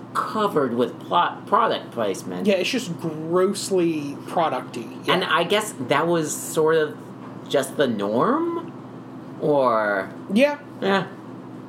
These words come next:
Speaker 1: Strange.
Speaker 2: It was the norm for the, the eighties and early nineties. They were
Speaker 1: Yeah.
Speaker 2: trying to maximize the budget however they could. I just think it's hilarious that Pizza Hut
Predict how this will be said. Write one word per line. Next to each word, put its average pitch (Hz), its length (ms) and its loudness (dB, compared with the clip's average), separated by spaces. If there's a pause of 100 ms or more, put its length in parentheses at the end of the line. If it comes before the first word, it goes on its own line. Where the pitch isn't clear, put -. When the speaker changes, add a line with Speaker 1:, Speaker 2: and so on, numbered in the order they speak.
(420)
Speaker 1:
Strange. 175 380 2
Speaker 2:
It 240 160 4
was 294 160 2
the 320 80 4
norm 302 420 4
for 285 200 2
the, 247 160 4
the 220 200 0
eighties 240 380 2
and 226 80 4
early 240 240 4
nineties. 208 400 2
They 185 80 4
were 202 120 6
Speaker 1:
Yeah. 165 40 2
Speaker 2:
trying 226 260 2
to 208 60 2
maximize 196 640 2
the 185 60 -6
budget 190 320 2 (120)
however 196 400 4
they 170 120 0
could. 214 240 2
I 202 200 2
just 262 200 0
think 285 160 2
it's 277 140 -2
hilarious 208 460 4
that - 140 -4
Pizza 220 360 -2
Hut 196 300 4